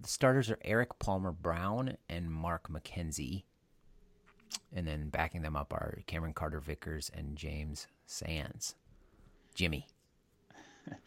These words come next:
Speaker 2: So I'll say this, uh, I think this lineup, the starting eleven that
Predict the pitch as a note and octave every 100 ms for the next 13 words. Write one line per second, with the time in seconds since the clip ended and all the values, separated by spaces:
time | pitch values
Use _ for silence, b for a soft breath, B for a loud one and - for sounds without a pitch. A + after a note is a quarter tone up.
0 | B B - E3 C#3 - D#3 C3 B2 G#2+
1 | - A2 G2+ G2 F2+ G#2+ - C#3 D3+ -
2 | C3 - - F#2+ F#2+ G#2+ G2+ G2 G2 -
3 | - G#2+ G#2 F#2 F#2+ F#2 F2+ F#2